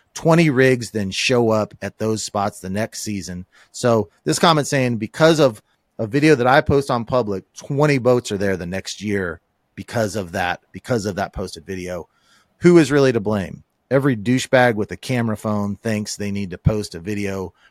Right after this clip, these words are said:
whenever they kill a couple ducks. Maybe even, may even be one or two posting on this thread. If you pimp the resource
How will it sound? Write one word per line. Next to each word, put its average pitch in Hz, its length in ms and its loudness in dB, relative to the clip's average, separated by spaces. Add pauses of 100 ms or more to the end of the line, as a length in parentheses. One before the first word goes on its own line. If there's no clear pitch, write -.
whenever 113 460 -4
they 104 140 -2
kill 107 240 -4
a 101 60 -6
couple 95 300 -10
ducks. 107 500 -6 (280)
Maybe 131 340 0 (260)
even, 107 420 -4 (840)
may 147 200 4
even 156 500 0
be 131 240 0
one 127 320 -2
or 120 100 -2
two 117 220 -4
posting 110 400 -2
on 95 140 -6
this 85 200 -10
thread. 117 400 -2 (200)
If - 160 -10
you 104 100 -8
pimp 160 300 -4
the 131 100 -6
resource 123 540 -2